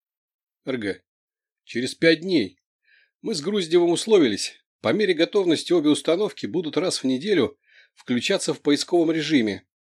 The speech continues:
Если будет получен отклик с той стороны, значит всё готово, и в следующий раз можно запускать на полную мощность. Два дня назад я получил такой отклик. М Т.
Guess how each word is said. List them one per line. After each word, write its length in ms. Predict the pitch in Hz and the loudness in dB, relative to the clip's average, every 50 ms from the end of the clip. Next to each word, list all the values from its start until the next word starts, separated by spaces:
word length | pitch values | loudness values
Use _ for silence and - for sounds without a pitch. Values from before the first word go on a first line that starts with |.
| _ _ _ - | _ _ _ -10
Если 280 | - 202 - - 147 | -8 -6 -4 -2 -2
будет 260 | 147 165 175 147 131 - | 0 0 0 0 0 0
получен 460 | - 160 165 156 147 - 139 147 - | 2 2 2 2 2 0 -4 -6 -6
отклик 460 | - 117 - - 123 110 - - - _ | -6 -8 -8 -6 -6 -6 -6 -8 -20 _
с 140 | - - - | -14 -6 0
той 160 | 175 147 110 | 2 2 2
стороны, 440 | - - 110 110 104 101 92 - _ _ _ _ _ _ _ _ _ _ | 0 -4 -4 -4 -4 -6 -8 -12 _ _ _ _ _ _ _ _ _ _
значит 380 | - 113 139 214 220 - 170 143 | -8 -4 -2 -2 -2 -2 -4 -4
всё 160 | - - 151 | -2 -2 2
готово, 500 | 139 123 - - 143 135 127 123 110 104 _ _ _ _ _ _ - | 2 2 0 2 0 2 2 0 -2 -4 _ _ _ _ _ _ -8
и 100 | - 147 | -8 -8
в 80 | 151 | -6
следующий 480 | - 175 185 175 156 151 147 - - 170 | -4 -4 -4 -2 0 -2 -2 0 -2 -2
раз 260 | 170 175 160 - - | -2 -2 -4 -4 -4
можно 300 | 156 170 156 135 147 135 | -2 -2 -2 0 0 -2
запускать 500 | 127 135 - 147 123 - - 160 143 - | -2 -2 -4 -4 -6 -4 -2 -4 -2 -2
на 80 | - 127 | -4 -4
полную 340 | - - 151 143 139 143 147 | -2 0 0 0 2 2 2
мощность. 560 | 147 135 113 - - 117 101 - - - _ _ _ _ _ _ _ _ _ _ _ | 2 2 0 -2 -4 -8 -10 -12 -14 -18 _ _ _ _ _ _ _ _ _ _ _
Два 320 | 101 98 107 117 143 151 143 | -12 -8 -2 0 0 0 0
дня 280 | 139 135 143 147 143 | -2 -2 0 0 2
назад 360 | 143 143 127 139 202 196 - | 2 0 0 0 -2 -4 0
я 100 | 147 143 | -2 -2
получил 400 | 139 135 131 135 127 - - 170 | 0 0 -2 0 -2 -2 -4 -6
такой 320 | 165 - 127 - - 123 120 | -6 -6 -6 -4 -2 -4 -4
отклик. 420 | 117 - - 123 - - _ _ _ _ _ _ _ _ _ _ _ | -4 -6 -10 -12 -12 -14 _ _ _ _ _ _ _ _ _ _ _
М 180 | - 95 95 98 | -16 -14 -14 -14
Т. 240 | 95 - 95 92 | -12 -12 -14 -14